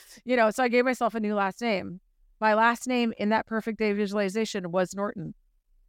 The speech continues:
So, like, so Tyler Norton is the one who introduced us, the name I gave myself in that visualization. So it's almost as if the current you can see little parts of the handprints on things. Like, if you just ask yourself,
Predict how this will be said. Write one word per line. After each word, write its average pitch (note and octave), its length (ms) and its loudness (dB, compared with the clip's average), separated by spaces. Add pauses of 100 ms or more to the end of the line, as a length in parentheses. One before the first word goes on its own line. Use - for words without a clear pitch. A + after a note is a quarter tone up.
(320)
So, A#3+ 240 2
like, A3 220 2
so A3 160 0
Tyler C#4 420 2
Norton C4+ 380 2
is G3 140 -4
the G#3+ 80 -2
one G#3 140 0
who G#3 100 0
introduced G3+ 420 -2
us, F3 320 -4 (240)
the G3+ 60 -4
name A3+ 140 2
I A3 80 2
gave B3+ 260 2
myself A3+ 420 0
in G#3 60 -8
that G3 140 0
visualization. G3 720 -2 (280)
So C4+ 240 6
it's A#3+ 180 0 (100)
almost E4+ 440 2
as G#3+ 140 -2
if A3 180 0
the G#3 100 -6
current A#3 420 0
you G3 440 0 (240)
can A3+ 140 0
see C4 260 0
little A3+ 340 2
parts A3+ 520 2
of G3 160 -4
the G3+ 60 0
handprints G3+ 640 0
on F3+ 180 -2
things. F#3 220 -4
Like, G3 140 0
if F3+ 100 -2
you G3+ 80 -2
just A3 240 -2 (100)
ask G#3 340 0
yourself, F3 380 -6